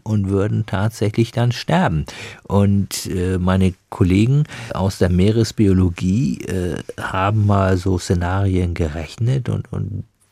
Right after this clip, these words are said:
wenn es wirklich schlecht kommen sollte, könnte es passieren, dass schon zwanzig dreißig, zwanzig vierzig es keine tropischen Korallen mehr gibt, aber einfach aufgrund der Erwärmung,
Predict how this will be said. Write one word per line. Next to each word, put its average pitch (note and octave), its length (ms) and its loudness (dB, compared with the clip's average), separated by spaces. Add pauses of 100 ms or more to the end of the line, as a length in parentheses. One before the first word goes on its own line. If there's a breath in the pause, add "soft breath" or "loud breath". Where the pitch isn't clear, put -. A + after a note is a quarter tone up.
(120)
wenn F#2 540 -4
es G2+ 320 -2
wirklich G2 500 0
schlecht - 460 -8 (120)
kommen F#2 440 0
sollte, E2+ 560 0 (380 loud breath)
könnte F#2+ 340 0
es - 140 -16
passieren, E2+ 480 -6
dass G2+ 140 -6
schon F2+ 160 -4
zwanzig F2+ 340 -6
dreißig, - 400 -4
zwanzig - 400 -6
vierzig - 500 -2 (240 loud breath)
es - 240 -6
keine D#2+ 340 -4
tropischen E2+ 440 -4
Korallen D#2+ 320 -2
mehr D#2+ 140 -4 (340)
gibt, B2+ 320 0 (320 loud breath)
aber A2+ 420 -2
einfach C#3 480 0
aufgrund G#2 680 0 (400 loud breath)
der A2 420 2 (300)
Erwärmung, F#2+ 800 0